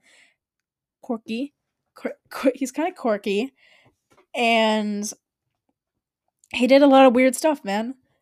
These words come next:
And I'll tell you about it. So it's Halloween, right? And at my school in eighth grade, everyone dressed up for Halloween. It was, it was the greatest. Everyone did. <sighs>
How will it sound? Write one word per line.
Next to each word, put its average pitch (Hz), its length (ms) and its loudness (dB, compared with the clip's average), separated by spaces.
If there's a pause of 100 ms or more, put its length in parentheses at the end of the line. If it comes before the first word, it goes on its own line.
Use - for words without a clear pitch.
And 220 160 -4
I'll 226 120 -2
tell 285 160 -2
you 269 80 2
about 185 220 0
it. 180 140 -6 (220)
So 285 260 0
it's 302 120 -2
Halloween, 226 500 -2
right? 240 280 0 (480)
And 240 140 0
at 285 160 2
my 269 140 4
school 277 380 2
in 233 140 -2
eighth 226 200 -6
grade, 214 320 -2 (1300)
everyone 247 440 4
dressed 202 240 -4
up 208 100 -6
for 202 80 -4
Halloween. 185 460 -6
It 294 80 -4
was, 359 280 -4
it 349 80 -2
was 370 160 -2
the 349 60 -12
greatest. 294 440 -2
Everyone 277 300 -2
did. 214 300 0
<sighs> - 40 -20